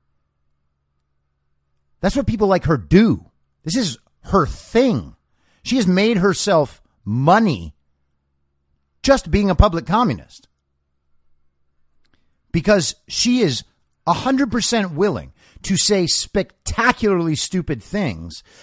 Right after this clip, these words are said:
knowing that not only is no one really going to argue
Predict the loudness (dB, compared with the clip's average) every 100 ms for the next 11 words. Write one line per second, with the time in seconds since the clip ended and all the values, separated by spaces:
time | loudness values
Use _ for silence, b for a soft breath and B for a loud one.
0 | b -2 2 2 2 0 -2 -2 -2 -2
1 | -4 0 2 2 0 -4 -16 _ _ _
2 | _ _ _ _ 0 0 0 2 2 2
3 | 0 0 -2 -6 _ _ -6 0 2 4
4 | 2 2 0 -2 -2 2 2 0 -8 -20